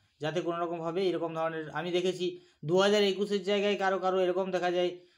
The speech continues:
আহ, উনিশশো একানব্বই সাল বেরোচ্ছে, কারো কারো আবার উনিশশো সাল, মানে, আগে পরে এরকম ধরনের ডেট আসছে। সেই জিনিসগুলো আপনারা আগে মোবাইলটাকে একবার চেক করে নেবেন যে আমার, আহ, ইয়ার,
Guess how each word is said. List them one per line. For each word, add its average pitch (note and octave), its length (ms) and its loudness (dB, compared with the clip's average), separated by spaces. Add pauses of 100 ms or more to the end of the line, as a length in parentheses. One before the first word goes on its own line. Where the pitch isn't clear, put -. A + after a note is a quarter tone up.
(120)
আহ, E3 360 4
উনিশশো F3+ 400 -4
একানব্বই F#3 520 2
সাল D3+ 220 -2
বেরোচ্ছে, A#2 360 -10
কারো E3 240 2
কারো F#3+ 180 2
আবার F#3 340 4
উনিশশো G3+ 360 -4
সাল, E3+ 180 -2 (380)
মানে, G#3 160 0
আগে F#3 340 4
পরে G#3+ 280 2
এরকম G3+ 260 2
ধরনের G3 340 0
ডেট E3+ 180 2
আসছে। D#3 280 -2
সেই G#3 260 2
জিনিসগুলো G#3 400 0
আপনারা F#3+ 280 0
আগে F#3+ 160 0
মোবাইলটাকে F3 460 0
একবার F3 160 -2
চেক F3 280 -4
করে A#2+ 160 -8
নেবেন G#2+ 280 -10
যে C3 120 -4
আমার, C3+ 260 -2 (600)
আহ, C3+ 380 0
ইয়ার, E3 560 2